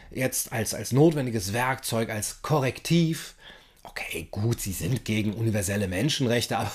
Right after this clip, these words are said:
<laughs> mein Gott, was soll denn schon groß schiefgehen? Wir haben einfach keine Zeit. Angesichts des drohenden Untergangs des Abendlandes ist auch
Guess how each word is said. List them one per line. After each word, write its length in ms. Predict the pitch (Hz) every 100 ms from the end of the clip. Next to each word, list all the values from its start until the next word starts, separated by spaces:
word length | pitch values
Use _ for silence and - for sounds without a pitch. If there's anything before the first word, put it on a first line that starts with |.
| -
<laughs> 220 | 104 147
mein 140 | 156 127
Gott, 220 | - -
was 140 | - -
soll 140 | -
denn 120 | -
schon 200 | - 101
groß 200 | 101 95
schiefgehen? 380 | - 127 147 - - - -
Wir 140 | -
haben 220 | 127 147
einfach 240 | 143 139 -
keine 240 | 127 131
Zeit. 360 | - - 107 - - -
Angesichts 600 | - 190 165 123 147 -
des 260 | 110 - 107
drohenden 600 | 113 123 165 165 139 135
Untergangs 520 | - 151 147 113 110 -
des 120 | -
Abendlandes 640 | 113 120 107 107 104 101
ist 300 | - 131 -
auch 400 | - 147 147 95